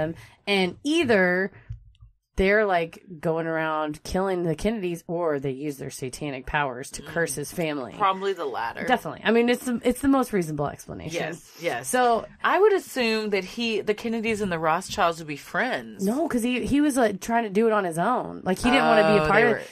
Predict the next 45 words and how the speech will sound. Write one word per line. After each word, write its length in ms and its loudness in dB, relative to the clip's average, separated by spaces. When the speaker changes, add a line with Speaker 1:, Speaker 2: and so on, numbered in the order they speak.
Speaker 1:
He 120 -2
didn't 140 4
Speaker 2:
yeah, 20 4
Speaker 1:
wanna 140 4
listen 320 0
Speaker 2:
with 80 0
Speaker 1:
to 40 0
Speaker 2:
the 80 0
Speaker 1:
that. 60 2
Speaker 2:
competition. 500 -8
Speaker 1:
I 80 2
will 160 2
say, 180 -2
just 220 -6
as 120 -2
a 60 -8
funny 300 -6
aside, 560 0
F 220 -2
D 160 -2
R, 340 4
after 300 -2
the, 360 -2
uh, 240 -4
the 300 -4
stock 280 -2
market 300 -6
crash, 260 -2
was 120 -10
like, 180 -4
"Hmm, 420 0
we're 220 0
gonna 180 0
create 320 -2
something 280 -4
called 200 -2
the 60 -6
Securities 560 -4
Exchange 480 -6
Commission 440 -6
that 180 -2
regulates 500 0
the 80 -6
stock 280 0
market. 320 -2